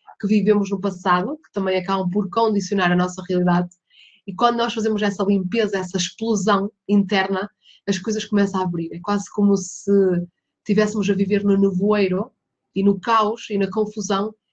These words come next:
e de repente, quando nós nos conectamos, ah, a este ser interior, aos nossos sonhos,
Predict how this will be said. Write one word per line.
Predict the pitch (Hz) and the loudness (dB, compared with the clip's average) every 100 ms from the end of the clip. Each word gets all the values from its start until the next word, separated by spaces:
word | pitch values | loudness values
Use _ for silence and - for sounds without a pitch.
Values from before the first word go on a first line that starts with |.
| _ | _
e | 220 | -6
de | 226 | -4
repente, | 240 - 240 226 226 - | -4 -4 -4 -4 -8 -8
quando | 214 208 | -2 0
nós | 214 220 | 2 0
nos | 214 - | -2 -6
conectamos, | 220 220 214 - 254 247 208 190 196 - _ _ _ _ - | -2 0 0 -4 -2 0 0 -4 -8 -14 _ _ _ _ 0
ah, | 185 180 180 175 175 | 2 4 6 4 4
a | 190 | 4
este | 208 208 202 - | 6 4 2 -6
ser | - 240 | -4 -2
interior, | 226 208 214 202 196 | -2 -2 2 4 4
aos | 196 185 | 2 0
nossos | 220 214 - - - | -2 -2 -10 -12 -4
sonhos, | 262 208 226 | -2 0 -2